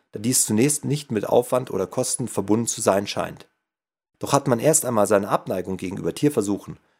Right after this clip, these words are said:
oder seine Prosozialität bekundet, so ist die Wahrscheinlichkeit groß,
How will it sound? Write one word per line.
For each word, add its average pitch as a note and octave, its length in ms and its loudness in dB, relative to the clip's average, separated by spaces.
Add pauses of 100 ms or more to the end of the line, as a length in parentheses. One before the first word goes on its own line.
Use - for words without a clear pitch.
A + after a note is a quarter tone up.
(200)
oder G#2+ 160 4
seine G2+ 200 2
Prosozialität A2+ 920 0
bekundet, A#2+ 520 -2 (360)
so - 100 -6
ist A#2 120 2
die D3 80 4
Wahrscheinlichkeit D3 560 0
groß, D#3+ 480 2